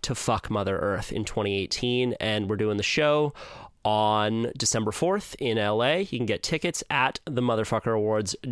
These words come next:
dot com. Thank you so, so, so much to everyone who donated on Patreon this week. Thank you to Ted Rekas,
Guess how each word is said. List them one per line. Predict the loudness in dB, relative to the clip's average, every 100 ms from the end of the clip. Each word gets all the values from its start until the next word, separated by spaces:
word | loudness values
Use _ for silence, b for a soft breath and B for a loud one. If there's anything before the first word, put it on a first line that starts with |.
| -2
dot | 0 0 -2
com. | -4 -4 -4 -8 -12 -14 -20 -20 _ -20 -20 -14 -12
Thank | -10 0 0 2
you | 2
so, | 2 0 2 4 4 4 0
so, | -2 0 2 4 2 -2 B B
so | -4 0 0 2 4 4
much | 2 -2 -4 -4 -4 -8 B B B B B B -4
to | 0 2
everyone | 4 4 2
who | 2
donated | 2 4 4 4
on | 2
Patreon | 0 -2 0 0 2 0 -2
this | -2 -2 0
week. | -2 -4
Thank | -2 -4 -2
you |
to | -4
Ted | -4 -2 2 2
Rekas, | 2 0 0 0 0 -2